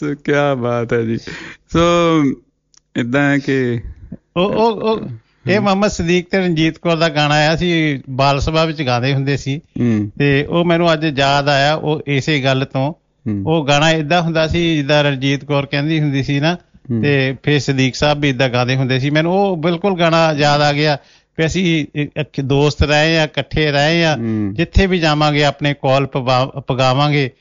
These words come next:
Speaker 2: ਅਹ, ਪਹਿਲਾਂ ਦੋਸਤ ਰਹੇ ਨਾ ਬਹੁਤ ਜ਼ਿਆਦਾ ਮਜੀਠੀਆ ਤੇ ਆਪਣੇ, ਅਹ,
Speaker 1: ਹੂੰ,
Speaker 2: ਨਵਜੋਤ ਸਿੰਘ
Speaker 1: ਸਿੱਧੂ।
Speaker 2: ਸਿੱਧੂ।
Speaker 1: ਹੂੰ।
Speaker 2: ਤੇ ਏਦਾਂ ਕਹਿੰਦੇ ਹੁੰਦੇ ਸਾਡੀ ਜਿਹੜੀ ਦੋਸਤੀ ਆ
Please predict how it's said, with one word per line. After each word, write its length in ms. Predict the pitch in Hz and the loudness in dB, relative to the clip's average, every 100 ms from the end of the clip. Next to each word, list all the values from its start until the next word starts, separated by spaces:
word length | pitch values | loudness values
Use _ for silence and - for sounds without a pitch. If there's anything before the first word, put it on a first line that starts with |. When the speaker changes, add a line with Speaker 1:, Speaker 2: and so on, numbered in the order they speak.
| _ | _
Speaker 2:
ਅਹ, 300 | - - 143 | -20 -4 -2
ਪਹਿਲਾਂ 420 | 135 - - 156 170 | -2 -6 -4 0 0
ਦੋਸਤ 320 | 139 143 - | 0 -2 0
ਰਹੇ 180 | 151 139 | 0 0
ਨਾ 120 | 196 | 0
ਬਹੁਤ 260 | 180 180 | 0 0
ਜ਼ਿਆਦਾ 240 | 170 160 156 | 0 0 0
ਮਜੀਠੀਆ 500 | 151 139 135 147 143 | 0 -2 -2 -2 -2
ਤੇ 160 | 143 | 0
ਆਪਣੇ, 540 | 135 131 135 131 120 120 | -2 -2 -2 0 -2 -4
ਅਹ, 460 | - _ _ - | -12 _ _ -4
Speaker 1:
ਹੂੰ, 100 | 131 | 0
Speaker 2:
ਨਵਜੋਤ 320 | 127 117 131 131 | 0 0 0 0
ਸਿੰਘ 220 | 120 135 | 0 0
Speaker 1:
ਸਿੱਧੂ। 40 | |
Speaker 2:
ਸਿੱਧੂ। 360 | 147 139 151 127 | -2 0 0 0
Speaker 1:
ਹੂੰ। 320 | 117 110 98 | -2 -2 0
Speaker 2:
ਤੇ 300 | 135 131 117 113 _ _ _ _ 139 | 0 0 -2 -6 _ _ _ _ -4
ਏਦਾਂ 380 | 147 143 139 | -2 0 0
ਕਹਿੰਦੇ 300 | 147 151 160 | 0 0 0
ਹੁੰਦੇ 200 | 165 160 | 0 0
ਸਾਡੀ 320 | 143 151 139 135 | 2 0 2 2
ਜਿਹੜੀ 220 | 147 147 | 2 0
ਦੋਸਤੀ 500 | 120 131 - - 135 | 0 -2 -2 0 2
ਆ 240 | 127 123 | 2 0